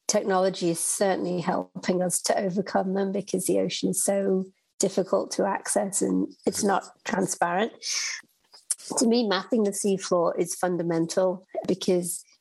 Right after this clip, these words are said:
when you have a map of a place, you have a fundamental understanding of where you are, uh, and it just, you know, grounds you kind of, so you know where things are.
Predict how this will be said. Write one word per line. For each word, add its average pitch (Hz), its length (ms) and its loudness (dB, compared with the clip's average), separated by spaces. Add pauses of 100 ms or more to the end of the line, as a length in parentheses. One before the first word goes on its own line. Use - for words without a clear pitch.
(160)
when 202 200 4
you 190 220 2
have 175 260 -2
a 180 60 2
map 175 360 0
of 214 120 0
a 214 80 2
place, 202 520 0
you 196 200 0
have 185 160 0
a 190 60 -6
fundamental 185 640 0
understanding 175 680 0
of 185 80 -6
where - 160 0
you 175 240 2
are, 202 380 2 (560)
uh, 170 320 4
and 180 160 2
it 160 200 2
just, - 300 -2 (240)
you 196 140 4
know, 175 100 2
grounds 185 480 0
you 156 120 0
kind - 320 0
of, - 180 2
so 185 480 4
you 190 80 2
know 202 220 4
where 185 180 0
things 180 320 0
are. 175 320 0